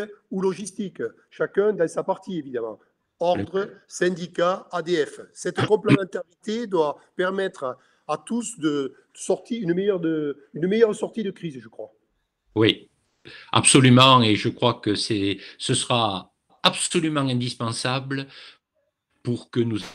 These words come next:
Speaker 2: ayons, euh, ce que je viens de vous dire, une sortie de crise, euh, par le haut, et qui sera évidemment, euh,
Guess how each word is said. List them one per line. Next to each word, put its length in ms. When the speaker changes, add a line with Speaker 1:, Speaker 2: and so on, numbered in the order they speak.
Speaker 2:
ayons, 540
euh, 220
ce 160
que 400
je 100
viens 160
de 60
vous 80
dire, 200
une 160
sortie 300
de 80
crise, 380
euh, 240
par 200
le 80
haut, 240
et 760
qui 120
sera 340
évidemment, 540
euh, 220